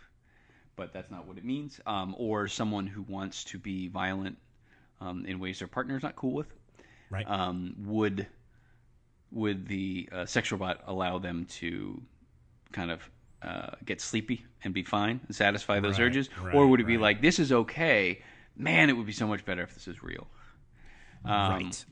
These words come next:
Speaker 1: that would be, that would be, I think that would be the, the, I would assume would be the main concern.
Speaker 2: Yeah. And it still sounds to me like that's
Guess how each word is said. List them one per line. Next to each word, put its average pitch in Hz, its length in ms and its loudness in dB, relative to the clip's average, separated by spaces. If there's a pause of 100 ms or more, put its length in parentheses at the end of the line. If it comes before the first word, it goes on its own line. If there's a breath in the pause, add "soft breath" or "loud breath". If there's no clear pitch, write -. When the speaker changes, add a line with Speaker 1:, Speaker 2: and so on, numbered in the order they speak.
(120)
Speaker 1:
that 113 200 6
would 110 140 -2
be, 98 220 2
that 170 180 12
would 143 100 8
be, 135 80 2
I 147 120 12
think 139 120 8
that 131 120 10
would 120 100 4
be 107 140 2
the, 95 300 -2
the, 98 260 -2 (560)
I 202 60 0
would 175 80 0
assume 127 320 2
would 92 120 -2
be 87 100 -6
the 82 120 -10
main 78 220 -8
concern. - 480 -12 (260)
Speaker 2:
Yeah. 80 260 -8 (260 loud breath)
And 139 140 -4
it 156 140 -8 (100)
still 233 400 -4
sounds 285 540 -2
to 185 80 -6
me 202 100 0
like 185 180 -2
that's - 440 -6